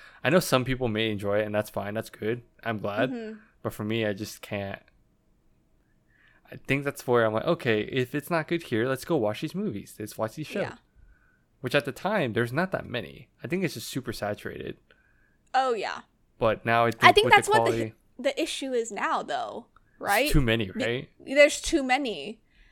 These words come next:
Speaker 2: Uh, like, D C E U has officially ended,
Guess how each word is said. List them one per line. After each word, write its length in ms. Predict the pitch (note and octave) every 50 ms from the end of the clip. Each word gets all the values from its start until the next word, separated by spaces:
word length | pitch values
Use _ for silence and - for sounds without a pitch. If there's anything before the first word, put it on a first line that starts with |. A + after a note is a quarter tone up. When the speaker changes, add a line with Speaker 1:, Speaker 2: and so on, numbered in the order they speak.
| - - _ -
Speaker 2:
Uh, 420 | - C#4+ C#4+ C#4 C#4 C4+ C4+ C4+ -
like, 300 | C4+ C#4 C4 B3+ A#3 B3 A3+
D 180 | C#4+ D4+ D#4
C 480 | D#4+ - - D4+ C#4+ C#4+ C#4+ C#4+ C#4+ - -
E 140 | C4+ C4+ C4 B3+ C4 C4+ C#4
U 420 | D4 D4+ D4+ D4+ D#4 D4+ D4 - _ _ _ _ _ _ _ -
has 240 | - C#4+ C#4+ C#4 D4
officially 480 | D#4 - D#4 D4+ - - D#4 D4 C#4 -
ended, 580 | C4+ C#4 D4 D4+ E4 E4 E4 E4 E4 E4 D#4